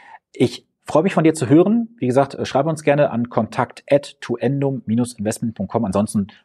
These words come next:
google mich einfach, da wirst du mich auch finden. Äh, ansonsten schreib mich gerne bei Instagram an. Dann, äh, kann ich dich auch dort entsprechend, ähm, kurz nach der E-Mail-Adresse fragen, schicken wir's dir, schicken wir es dir auch gerne zu. So, das war jetzt heute ein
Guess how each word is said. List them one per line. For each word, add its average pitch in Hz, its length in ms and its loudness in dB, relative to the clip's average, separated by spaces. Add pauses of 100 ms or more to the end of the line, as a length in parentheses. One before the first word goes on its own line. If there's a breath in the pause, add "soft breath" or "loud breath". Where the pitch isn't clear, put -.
google 165 220 6
mich 147 180 -2
einfach, 120 280 0
da - 100 -6
wirst 117 140 0
du 113 60 -2
mich 110 100 -2
auch - 80 -6
finden. 135 480 2
Äh, - 40 -4
ansonsten 107 420 2
schreib - 160 0
mich 110 80 -6
gerne 107 160 0
bei 92 40 0
Instagram 107 420 0
an. 104 260 0 (260 loud breath)
Dann, 95 320 -2
äh, 92 180 0
kann 101 140 -4
ich - 140 -10
dich - 240 -4
auch 87 320 0
dort 95 260 4
entsprechend, 92 640 -2
ähm, 87 260 -4
kurz - 220 -2
nach 87 140 -2
der - 100 -8
E-Mail-Adresse 98 340 2
fragen, 85 300 -4
schicken 87 260 -12
wir's - 140 -20
dir, 78 140 -16 (160)
schicken 165 320 0
wir 123 100 6
es 127 100 -6
dir 104 160 0
auch 90 80 -4
gerne 85 220 -6
zu. - 220 -10 (140)
So, - 280 0 (400 loud breath)
das 160 240 2
war 175 80 8
jetzt 175 140 -2
heute - 340 2
ein 143 300 0